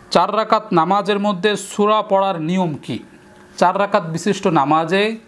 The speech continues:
কয় রাকাতে সূরা পড়তে হবে, সূরা ফাতিহা বা অন্যান্য সূরা? এই প্রশ্নের উত্তর হলো, চার রাকাত বিশিষ্ট নামাজ যদি ফরজ নামাজ হয়,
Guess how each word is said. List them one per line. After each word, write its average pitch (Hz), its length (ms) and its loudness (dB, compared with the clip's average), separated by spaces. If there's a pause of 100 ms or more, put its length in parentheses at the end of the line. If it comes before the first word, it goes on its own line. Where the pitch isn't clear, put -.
(160)
কয় 202 180 2
রাকাতে 190 500 -2 (220)
সূরা 180 260 0
পড়তে 160 340 -2
হবে, 120 280 0
সূরা 151 220 -2
ফাতিহা 147 400 -2
বা 147 140 0
অন্যান্য 135 360 -2
সূরা? 120 320 -2 (840)
এই 202 80 4
প্রশ্নের 208 360 0
উত্তর 202 220 -2
হলো, 175 340 0 (680)
চার 185 240 2
রাকাত 214 240 0
বিশিষ্ট 185 420 -2
নামাজ 165 420 2
যদি 175 180 2
ফরজ 175 480 0
নামাজ 147 340 0
হয়, 151 280 0